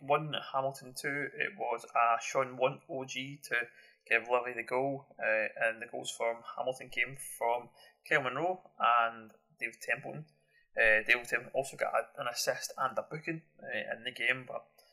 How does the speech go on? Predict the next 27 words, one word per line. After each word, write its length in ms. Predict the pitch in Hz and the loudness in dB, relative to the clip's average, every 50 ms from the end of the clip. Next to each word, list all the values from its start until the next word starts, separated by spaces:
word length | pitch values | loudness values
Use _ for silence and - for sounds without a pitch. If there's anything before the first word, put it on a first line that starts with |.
| _ _ _ | _ _ _
uh, 320 | - - 123 127 131 131 123 127 - - | 0 2 4 6 6 4 4 2 2 0
Hamilton 240 | - - 143 139 139 | 0 2 2 2 2
getting 160 | 135 - - | 2 2 2
a 80 | 123 123 | 2 2
result 300 | 127 131 135 135 143 - | 2 2 2 2 2 2
there 180 | 127 127 120 | 2 2 2
again. 560 | - 123 - - 123 123 123 120 127 135 151 | 0 -2 -4 -2 -2 -2 -2 -2 -4 -6 -8
Maybe 160 | 180 - - - | -12 -14 -14 -14
just 80 | - | -12
keep 220 | - - 160 - - | -10 -10 -2 2 4
a 20 | |
little 240 | 139 127 127 127 127 - | 4 6 6 4 4 4
bit 80 | - 127 | 4 4
of 80 | 123 123 | 4 4
an 80 | 123 | 2
eye 80 | 120 123 123 | 0 -2 -2
on 80 | 127 127 | -2 0
Hamilton 400 | 123 123 123 127 127 131 127 120 | 0 0 0 0 -2 -2 -4 -4
and 80 | 120 123 | -2 -4
what 80 | 127 | -4
they're 240 | 135 123 117 117 - | -4 -4 -8 -6 -6
doing, 240 | 120 120 117 117 120 | -6 -4 -4 -6 -8
and 80 | 120 - _ _ _ _ _ _ _ _ - | -12 -18 _ _ _ _ _ _ _ _ -16
some 180 | - - 120 117 _ - | -16 -16 -16 -16 _ -12
cheap, 320 | - - - - - - - | -8 -6 -4 -4 -4 -6 -8
cheap 240 | - 135 127 - - | -10 -10 -2 2 4
value 320 | 113 113 117 117 117 113 | 6 6 4 4 0 -2